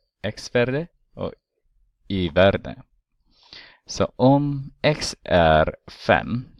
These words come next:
alltså x är fem, vi sätter in den, minus fyra, då ser ni att tjugo minus fyra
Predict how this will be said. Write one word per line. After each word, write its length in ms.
alltså 460
x 240
är 60
fem, 420
vi 100
sätter 340
in 180
den, 260
minus 360
fyra, 600
då 60
ser 200
ni 120
att 100
tjugo 680
minus 440
fyra 420